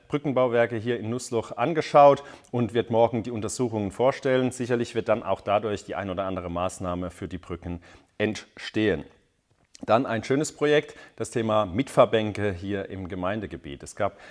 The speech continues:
mehrere Bürger, die sich hier zusammengeschlossen haben und ein Konzept erarbeitet haben. Das soll morgen vorgestellt werden und dann werden wir morgen auch entscheiden, wann wir mit diesen Mitfahrbänken hier in Nussloch starten.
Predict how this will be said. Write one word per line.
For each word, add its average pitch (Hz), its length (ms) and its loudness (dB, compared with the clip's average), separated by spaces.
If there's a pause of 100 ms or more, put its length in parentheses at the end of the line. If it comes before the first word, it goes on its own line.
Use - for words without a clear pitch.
(120)
mehrere 110 460 0
Bürger, 131 320 -2
die 110 120 -10
sich 98 200 -12
hier 104 320 -4
zusammengeschlossen 131 760 0
haben 120 240 2
und 107 80 -8
ein 92 140 -6
Konzept - 400 -4
erarbeitet 131 480 0
haben. 120 280 2 (280)
Das - 160 -2
soll 107 140 0
morgen 101 360 4
vorgestellt 120 640 0
werden 113 320 0 (260)
und 101 120 -4
dann 101 160 0
werden 101 180 0
wir 95 80 0
morgen 95 340 2
auch 92 200 -2
entscheiden, 90 420 -2
wann 90 240 -2
wir 92 100 -2
mit 90 200 -8
diesen 82 220 -8
Mitfahrbänken 82 600 -8
hier 78 220 -10
in 80 100 -12
Nussloch 78 540 -10
starten. 87 560 -4